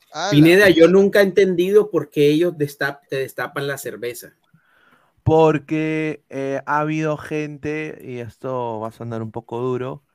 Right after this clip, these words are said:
Speaker 3: que con, que sufre de depresión y se quiere suicidar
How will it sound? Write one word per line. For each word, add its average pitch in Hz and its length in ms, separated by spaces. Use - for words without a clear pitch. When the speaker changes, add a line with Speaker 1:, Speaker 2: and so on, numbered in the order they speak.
Speaker 3:
que 110 160
con, 110 600
que 110 280
sufre 127 340
de 131 120
depresión 147 880
y 104 300
se - 180
quiere 117 180
suicidar 113 680